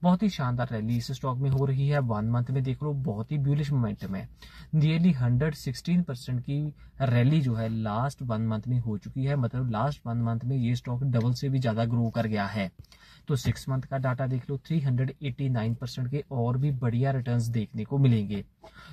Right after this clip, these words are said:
तो six month में ये stock five times के round grow कर गया है और जबकि one year में और भी अच्छे returns हैं, फ़ाइव हंड्रेड एटीन परसेंट के returns हैं। मतलब एक तो बात clear है, ये stock मल्टीबैगर stock है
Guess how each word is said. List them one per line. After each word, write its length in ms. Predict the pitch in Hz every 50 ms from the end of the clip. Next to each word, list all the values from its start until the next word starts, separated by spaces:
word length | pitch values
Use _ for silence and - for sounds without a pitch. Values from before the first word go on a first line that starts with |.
| - -
तो 80 | 151
six 280 | 131 - 165 - - 170
month 140 | 156 143 135 143
में 100 | 147 151
ये 220 | 143 123 123 131
stock 280 | 123 - 135 135 139 -
five 300 | - - 131 131 156 156
times 300 | - 147 131 131 123 127
के 140 | - 131 120
round 220 | 117 113 120 120
grow 220 | 117 120 120 117
कर 160 | 110 - 120 117
गया 200 | 117 135 135 139
है 220 | 139 147 156 165 - - _ - - _ _ -
और 100 | 143 131
जबकि 340 | 123 135 131 123 - 131
one 340 | 117 107 113 110 117 127 131
year 160 | 139 147 143
में 140 | 143 147 151 - - 131
और 240 | 123 117 123 131
भी 120 | 139 165 160
अच्छे 260 | 143 127 - - 151
returns 380 | 139 139 139 147 143 143 135 151
हैं, 100 | 156 147
फ़ाइव 360 | - - 127 117 120 123 127
हंड्रेड 260 | 127 120 131 143 - - -
एटीन 300 | 165 156 - 202 190 185
परसेंट 320 | 175 151 - - 123 120
के 120 | 117 127 120
returns 360 | 113 107 - 95 95 95 92
हैं। 80 | 104 107
मतलब 280 | 120 117 135 147 143 -
एक 180 | 135 135 123 -
तो 120 | - 151
बात 180 | 147 135 135 -
clear 360 | - 143 135 135 151 151 160
है, 140 | 151 143 131
ये 100 | 135 131
stock 220 | - - 135 135
मल्टीबैगर 580 | 131 127 113 107 - 117 110 107 104 - 113 101
stock 320 | - - 104 92 92 -
है 180 | 92 87 80